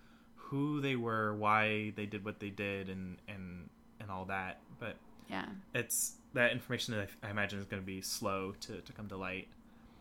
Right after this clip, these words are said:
Speaker 1: But all, all this being said, I think that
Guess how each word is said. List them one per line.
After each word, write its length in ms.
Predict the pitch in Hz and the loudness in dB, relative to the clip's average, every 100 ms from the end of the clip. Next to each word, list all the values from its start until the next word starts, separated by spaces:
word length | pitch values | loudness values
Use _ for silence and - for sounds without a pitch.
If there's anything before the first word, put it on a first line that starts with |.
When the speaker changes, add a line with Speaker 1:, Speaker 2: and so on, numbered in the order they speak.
| - - - - - - | -20 -20 -20 -20 -20 2
Speaker 1:
But 300 | 139 135 - - - - | 8 8 6 -10 -18 4
all, 180 | 165 170 | 6 8
all 160 | 156 175 | 10 10
this 140 | 170 | 10
being 220 | - 151 | 6 4
said, 280 | 143 139 135 - | 6 6 6 6
I 120 | 127 | 6
think 300 | 131 165 151 | 6 4 4
that 280 | 143 131 - | 8 8 6